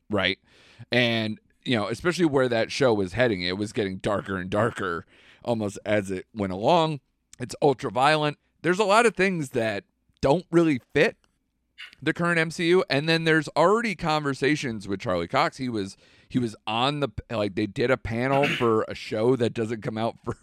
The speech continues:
<laughs> two or three years, uh, down the line with, uh, Daredevil Born Again. And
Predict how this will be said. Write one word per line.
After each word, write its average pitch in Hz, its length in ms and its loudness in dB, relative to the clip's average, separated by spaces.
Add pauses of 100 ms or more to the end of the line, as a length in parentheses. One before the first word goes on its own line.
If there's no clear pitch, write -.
<laughs> - 140 -20
two 180 340 0
or 170 80 4
three 151 320 -2
years, 170 720 -4 (380)
uh, 160 260 10
down 160 340 2
the 151 120 2
line 139 400 2
with, 113 240 -2
uh, 113 300 2
Daredevil 120 480 2
Born 123 240 2
Again. 123 440 -2 (400)
And 135 520 2